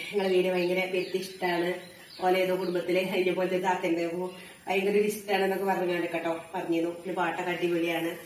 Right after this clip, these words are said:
നല്ല സൗണ്ട് ആണെന്നൊക്കെ പറഞ്ഞിട്ട് thank you. വളരെ സന്തോഷമുണ്ട് അത് കേൾക്കുമ്പോഴും കാണുമ്പോഴൊക്കെ. അപ്പൊ എന്തായാലും നമുക്കപ്പോ ഉണ്ടാക്കാൻ പോണത് ചപ്പാത്തിയും കറി എന്താ വെക്കാ വെച്ചപ്പോ, ആ, മുട്ട, മുട്ട കൊണ്ട് റോസ്റ്റ് എന്തെങ്കിലും ഉണ്ടാക്കട്ടോ. ഉം,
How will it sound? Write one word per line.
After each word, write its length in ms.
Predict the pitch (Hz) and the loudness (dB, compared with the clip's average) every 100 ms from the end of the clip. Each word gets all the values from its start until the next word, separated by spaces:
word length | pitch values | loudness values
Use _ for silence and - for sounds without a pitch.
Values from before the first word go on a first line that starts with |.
| - - - | -16 -16 -6
നല്ല 240 | 170 170 - | -2 -2 -2
സൗണ്ട് 400 | 180 170 165 170 | -2 0 2 0
ആണെന്നൊക്കെ 320 | 165 165 165 | 0 -2 -4
പറഞ്ഞിട്ട് 360 | 165 160 165 196 190 | -6 -6 -6 -6 -2
thank 200 | 180 170 | -2 0
you. 120 | 196 - - - - | -2 -6 -14 -20 -8
വളരെ 360 | 165 170 185 202 | -2 0 0 0
സന്തോഷമുണ്ട് 580 | 214 185 175 170 180 170 | 0 2 0 0 0 0
അത് 320 | - 165 170 185 - - - - | -2 -4 -4 -4 -8 -18 -20 -4
കേൾക്കുമ്പോഴും 420 | 185 170 175 170 190 | 0 0 0 0 0
കാണുമ്പോഴൊക്കെ. 840 | 185 196 190 180 180 180 - - - - - - - | 0 0 2 0 0 -2 -2 -8 -16 -20 -20 -10 -2
അപ്പൊ 260 | 359 349 - - 220 | 2 4 2 -4 -2
എന്തായാലും 440 | 196 196 196 247 - - - - - - - | 0 2 2 0 -4 -12 -18 -16 -16 -14 -6
നമുക്കപ്പോ 560 | 202 208 247 269 269 - | 2 6 8 6 4 0
ഉണ്ടാക്കാൻ 240 | 240 247 294 | 4 6 6
പോണത് 240 | 269 294 | 6 6
ചപ്പാത്തിയും 540 | 262 - 220 233 247 - - - 214 226 | 6 8 6 6 0 -2 -8 -8 0 4
കറി 160 | 220 269 | 6 6
എന്താ 160 | 262 | 6
വെക്കാ 180 | 254 233 | 4 4
വെച്ചപ്പോ, 280 | 220 240 262 - - - - - - - | 2 2 2 0 -8 -16 -20 -20 -14 -4
ആ, 160 | 202 196 | 0 2
മുട്ട, 320 | 196 208 214 | 0 0 4
മുട്ട 320 | 208 214 220 | 4 4 2
കൊണ്ട് 200 | 208 208 | 2 2
റോസ്റ്റ് 340 | 208 202 196 | 4 2 2
എന്തെങ്കിലും 280 | 190 180 175 | 0 2 2
ഉണ്ടാക്കട്ടോ. 420 | 170 170 175 170 165 - - - 202 | 0 -2 -4 -4 -6 -10 -16 -10 -4
ഉം, 360 | 180 180 175 | 0 2 0